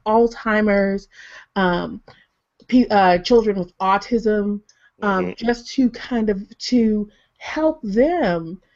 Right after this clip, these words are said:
Speaker 1: get through some rough periods and start to,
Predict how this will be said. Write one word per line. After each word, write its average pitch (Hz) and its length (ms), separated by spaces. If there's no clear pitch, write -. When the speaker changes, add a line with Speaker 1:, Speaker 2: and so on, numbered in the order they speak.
Speaker 1:
get 240 380
through 226 640
some 208 400
rough 185 260
periods 208 920
and 202 160
start 220 440
to, 196 320